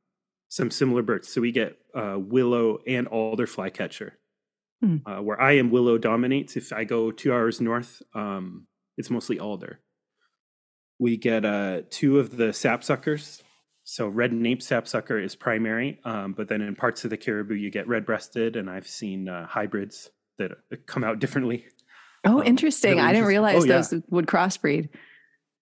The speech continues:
Speaker 1: Yeah, and they're, yeah, really interesting hybrids, and then there's surprises. So I do some surveys up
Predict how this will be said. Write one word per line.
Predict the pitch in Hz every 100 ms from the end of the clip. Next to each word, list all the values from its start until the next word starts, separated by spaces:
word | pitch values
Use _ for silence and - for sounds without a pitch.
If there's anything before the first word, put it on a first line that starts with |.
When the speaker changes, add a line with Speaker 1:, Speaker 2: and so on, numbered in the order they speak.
| _ _ _ _
Speaker 1:
Yeah, | 120 135 127 113
and | 120 113
they're, | 110 113
yeah, | 135 131
really | 113 131 120
interesting | - 123 - 110 104 _ _
hybrids, | 127 117 123 123 127
and | 113
then | 107 110 127
there's | 135
surprises. | - 127 - 156 151 104
So | - 127
I | 131
do | 143
some | - 123
surveys | 120 131 123 131 120
up | - 120